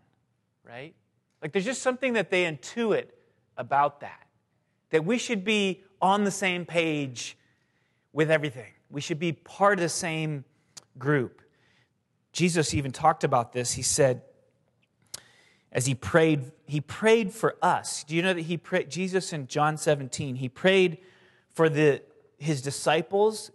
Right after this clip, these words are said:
and then he prayed for all that would believe through them, which is, that's us. And what did he pray for us? That we would be one.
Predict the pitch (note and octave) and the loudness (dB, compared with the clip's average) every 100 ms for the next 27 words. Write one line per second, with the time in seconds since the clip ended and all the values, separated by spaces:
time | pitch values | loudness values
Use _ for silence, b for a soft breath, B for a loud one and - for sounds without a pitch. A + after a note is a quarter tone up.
0 | _ C3+ C#3 D#3+ E3+ D#3 - F3 D#3+ D#3 | _ -8 -4 -4 -2 -4 -2 2 4 2
1 | C#3 - _ _ - D3+ C#3 - D#3 E3+ | -4 -10 _ _ -6 -2 -2 0 4 6
2 | G3+ F#3+ D#3 D3+ B2+ D3 C#3+ F3 F#3 D3+ | 4 2 0 -2 0 0 2 0 0 0
3 | B2 - _ _ _ _ - D#3 E3+ C#3+ | -4 -10 _ _ _ _ -4 0 0 0
4 | C#3 C#3 A2 G#2+ B2 C3 A#2+ - - C#3 | -4 -6 -8 -14 -14 -14 -14 -12 -4 -4
5 | D3 D3 - - - - _ _ _ _ | -2 -4 -4 -8 -12 -14 _ _ _ _
6 | _ _ - C#3 C#3+ F#3 G3+ G3+ F3 - | _ _ -8 -2 4 4 2 -4 -4 0
7 | D3+ D3+ F#3 G3 - E3+ D#3 F#3+ - - | 2 2 0 -2 -8 -4 -2 -4 -6 -14
8 | - _ _ _ - C#3 C3+ C#3+ C3+ A#2+ | -16 _ _ _ -4 -4 -2 -4 -4 -10
9 | B2+ A#2 G#2 | -12 -12 -14